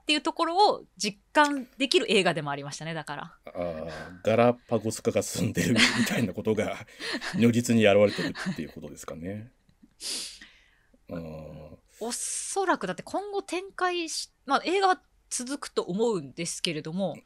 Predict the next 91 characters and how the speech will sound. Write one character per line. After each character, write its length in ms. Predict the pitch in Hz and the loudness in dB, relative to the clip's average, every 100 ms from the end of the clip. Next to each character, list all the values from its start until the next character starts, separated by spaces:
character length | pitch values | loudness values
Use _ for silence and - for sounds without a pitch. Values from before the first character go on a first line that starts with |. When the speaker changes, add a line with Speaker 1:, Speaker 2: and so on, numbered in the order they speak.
| _ _ _ _ | _ _ _ _
Speaker 2:
う 40 | |
ん、 220 | 95 107 92 | -6 -6 -2
続 160 | 139 | 0
き 60 | 127 | 2
ま 80 | 127 | 2
す 60 | |
ね、 80 | 85 | 0
き 80 | - | -6
っ 40 | |
と。 120 | - - | -4 2
Speaker 1:
は 180 | 190 | 2
い。 40 | 165 | 2
Speaker 2:
は 40 | |
い。 40 | - - _ _ _ | -6 -18 _ _ _
Speaker 1:
そ 120 | 285 | -2
の 120 | 311 | 0
プ 160 | - - | 0 0
ロ 120 | 381 | 0
ジ 100 | 302 | 0
ェ 40 | 285 | -2
ク 100 | - | -2
ト 200 | 185 165 | -4 2
を、 40 | |
ま 100 | 202 | 6
あ、 120 | 190 - - _ - | 6 4 -14 _ -6
ね、 200 | 208 320 | 0 0
そ 120 | - | 2
れ 80 | 269 | 2
こ 60 | 277 | 2
そ 300 | - - 180 | 0 0 2
エ 80 | |
ム 100 | 190 | 2
シ 160 | 220 220 | 0 0
ー 20 | |
ユ 100 | 220 | 0
ー 40 | 180 | 0
の 120 | 156 | -2
話 260 | 180 190 233 | -2 -2 -2
で 80 | |
言 80 | 175 | -4
う 40 | 156 | -2
と、 160 | 160 - - | -6 -8 -6
ま 100 | - | 0
あ、 60 | 202 | 0
結 220 | 220 453 - | 2 2 6
構 120 | - | 6
手 160 | 359 | 8
に 80 | 320 | 8
負 160 | 208 220 | 8 8
え 40 | |
な 120 | 240 | 10
い 80 | 240 | 10
状 140 | 214 214 | 8 6
況 160 | 214 | 6
に 60 | 202 | 6
な 100 | 226 | 6
っ 100 | - | 6
て 100 | 185 | 2
る 120 | 156 | 2
み 60 | 160 | 12
た 420 | 494 - 480 - | 12 12 12 12
い 40 | 202 | 6
な 40 | |
と 120 | 247 | 4
こ 80 | 240 | 4
ろ 100 | 208 | 2
も 140 | 185 160 - - - | 0 -2 -2 -2 10
あ 100 | 247 | 10
る 120 | 233 | 12
中 200 | 165 156 | 6 0
で 80 | 185 | 4
ね、 100 | 302 | 4
Speaker 2:
<laughs> 40 | |
Speaker 1:
そ 80 | 339 | 4
の 80 | 196 | 4
プ 80 | 220 | 4
ロ 80 | |
ジ 60 | 202 | 4
ェ 40 | |
ク 60 | 185 | 2
ト 100 | 175 | 0
が 60 | 139 | 4
大 180 | 220 | 6
型 260 | 226 233 240 | 6 4 4
化 120 | 233 | 4
し 100 | 233 | 2
て 80 | 240 | 0
い 60 | 233 | 0
く 140 | 277 | 0
中 260 | 233 202 156 | 2 2 4
で、 220 | 156 | 4